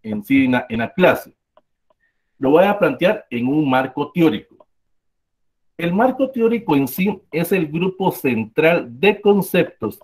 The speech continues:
y teorías que yo voy a utilizar en forma de argumento. Pero tengan claro en algo.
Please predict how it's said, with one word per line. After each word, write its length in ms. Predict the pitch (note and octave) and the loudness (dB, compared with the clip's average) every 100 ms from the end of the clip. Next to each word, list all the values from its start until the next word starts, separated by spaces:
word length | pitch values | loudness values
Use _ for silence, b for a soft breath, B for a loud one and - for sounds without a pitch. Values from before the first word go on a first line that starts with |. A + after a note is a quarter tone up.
| - | -8
y 160 | G#3 | -6
teorías 800 | G#3+ - G#3 G3+ F#3+ A#2 A#2+ - _ _ _ _ | -6 -2 2 2 2 -2 -2 -6 _ _ _ _
que 180 | C#3 B2+ | -4 -2
yo 180 | D#3+ F#3 | -2 0
voy 180 | F#3+ | 0
a 80 | F#3 | 0
utilizar 720 | F3+ - C3+ B2 - F3+ F#3 _ - | -2 -4 -4 -2 0 0 -2 _ -4
en 280 | C#3+ C3+ | -2 -2
forma 560 | - E3 F#3 F3 E3+ E3+ | -2 0 0 0 -2 -2
de 180 | D3 D#3 | 0 0
argumento. 720 | D#3 D3+ D#3+ F#3 C3 F#2 _ _ _ _ _ _ _ - | 0 0 2 4 2 0 _ _ _ _ _ _ _ -8
Pero 200 | C3+ C#3+ | -6 -6
tengan 300 | G3 G#3+ G#3 | -4 -4 -4
claro 280 | F3 F3 | 2 2
en 160 | E3+ E3+ | 2 2
algo. 400 | F#3+ C#3+ F#2 - | 2 2 -2 -18